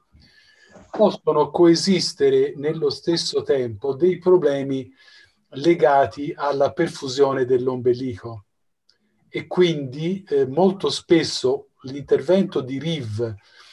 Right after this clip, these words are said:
che presuppone delle procedure di preparazione della guaina posteriore dei retti, a livello ombelicale ci sono dei vasi che vengono dalle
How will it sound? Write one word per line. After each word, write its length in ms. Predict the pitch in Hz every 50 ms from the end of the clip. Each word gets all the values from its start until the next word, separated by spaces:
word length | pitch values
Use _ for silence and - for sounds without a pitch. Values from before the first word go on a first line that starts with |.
| _ _ _ _ _
che 300 | - 151 160 165 - _
presuppone 920 | - 160 156 156 147 151 160 147 - _ - 226 226 226 202 180 160 156
delle 400 | 139 185 208 190 180 165 160 -
procedure 840 | - - 170 165 160 - - 160 151 151 208 220 220 208 175 147 139
di 140 | 160 165
preparazione 760 | - - 147 - - 147 143 143 131 - - - 196 180 165 147
della 220 | 143 131 135 131
guaina 400 | 123 165 175 175 170 160 151 135
posteriore 600 | - - 139 127 - - 139 147 170 165 151 139
dei 120 | 135 139 143
retti, 600 | 151 151 139 123 107 - _ _ 123 123 127 _ _ - - - _ _ _ _ -
a 40 | - -
livello 360 | 160 175 180 196 185 160 151
ombelicale 640 | 147 165 175 190 190 190 - 151 147 143 139 139
ci 160 | - - -
sono 280 | - - 185 170 165 147
dei 200 | 147 165 165 156
vasi 480 | 147 160 147 127 123 117 110 113 127 110
che 160 | - 139 127
vengono 540 | 127 156 180 190 185 165 156 139 131 131 123
dalle 580 | 123 120 143 151 147 143 135 135 127 123 123